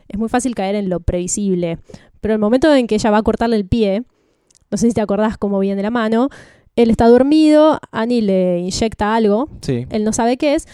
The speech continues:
Speaker 1: y él tiene una conversación con Annie en que todo el tiempo espera que eso que ella le inyectó sea una inyección letal.
Speaker 2: Ajá.
Speaker 1: Pero en, más o menos en la conversación, Annie en un momento menciona el postoperatorio. Y en la conversación sigue. Mientras Paul piensa,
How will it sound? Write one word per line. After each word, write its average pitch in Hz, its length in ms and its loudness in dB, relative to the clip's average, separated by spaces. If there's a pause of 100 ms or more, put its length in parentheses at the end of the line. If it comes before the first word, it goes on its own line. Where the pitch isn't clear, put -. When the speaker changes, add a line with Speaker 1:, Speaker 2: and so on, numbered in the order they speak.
(180)
Speaker 1:
y 370 40 -4
él 339 80 -2
tiene 349 180 2
una 302 200 2
conversación 226 500 0
con 302 140 -2
Annie 311 300 0
en 277 120 -2
que 208 220 -6
todo 254 160 2
el 254 100 0
tiempo 285 240 0
espera 285 500 -2
que 202 260 -4
eso 233 180 0
que 247 120 -4
ella 247 140 -2
le 233 80 0
inyectó 262 460 0
sea 226 220 0
una 220 100 -2
inyección 208 340 -4
letal. 175 380 -4 (580)
Speaker 2:
Ajá. 117 260 -4 (100)
Speaker 1:
Pero 370 260 2
en, 359 160 -2
más 392 180 -2
o 381 60 -2
menos 370 240 0
en 285 160 0
la 285 100 0
conversación, 311 760 0 (260)
Annie 339 200 0
en 339 60 2
un 349 60 2
momento 339 280 2
menciona 330 420 0
el 320 100 0
postoperatorio. 196 1040 -2 (160)
Y 320 120 2
en 359 80 2
la 392 80 2
conversación 392 440 2
sigue. 185 440 -2 (440)
Mientras 196 300 -4
Paul 311 300 0
piensa, 220 420 -2